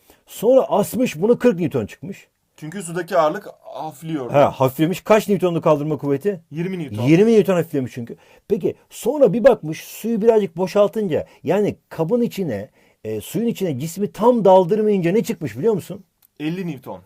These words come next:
Speaker 1: Allah Allah demiş. Buradaki kaldırma kuvveti ne kadar?
Speaker 2: On Newton.
Speaker 1: Süper zekisin çünkü normalde altmıştı, elliye düştü. Demek ki on Newton'luk bir hafifleme var. Bak, şunu unutmayacağız Tonguç. Kaldırma kuvveti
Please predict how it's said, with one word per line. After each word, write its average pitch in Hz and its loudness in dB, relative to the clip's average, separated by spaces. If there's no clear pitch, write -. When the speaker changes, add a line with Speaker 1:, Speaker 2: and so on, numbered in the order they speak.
Speaker 1:
Allah 226 6
Allah 143 2
demiş. 87 -10
Buradaki 247 4
kaldırma 151 2
kuvveti 117 -8
ne 110 -6
kadar? 104 -10
Speaker 2:
On 175 -6
Newton. 110 -14
Speaker 1:
Süper 208 2
zekisin 190 -2
çünkü 208 -2
normalde 190 4
altmıştı, 196 0
elliye 180 4
düştü. 190 0
Demek 208 4
ki 202 4
on 226 4
Newton'luk 196 0
bir 185 0
hafifleme 165 0
var. 120 2
Bak, 123 -6
şunu - -6
unutmayacağız 87 -10
Tonguç. 78 -16
Kaldırma 139 -8
kuvveti 165 -6